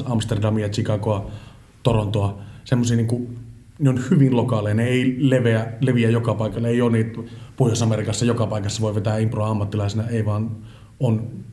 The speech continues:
niinku, Jenkeissä se on Chicago ja New York ja about ja rallaa siinä. Et ei oo olemassa isoja paikkoja,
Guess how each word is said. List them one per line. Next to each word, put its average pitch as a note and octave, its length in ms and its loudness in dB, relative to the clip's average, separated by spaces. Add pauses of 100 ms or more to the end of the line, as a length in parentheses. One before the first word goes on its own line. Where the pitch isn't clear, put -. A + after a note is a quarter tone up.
(120)
niinku, A#2 200 0
Jenkeissä A2 380 0
se A2 60 -2
on G2+ 100 -2
Chicago A2+ 320 2
ja A2 140 2
New A2 180 2
York G#2 260 -4
ja G#2+ 140 -4 (440)
about A2 380 -4
ja A2+ 100 0
rallaa A2 260 0
siinä. G#2+ 300 0 (600)
Et A#2 220 -4
ei B2 200 4
oo B2+ 280 4
olemassa G#2+ 440 0 (1080)
isoja A2 280 4
paikkoja, G#2 460 -2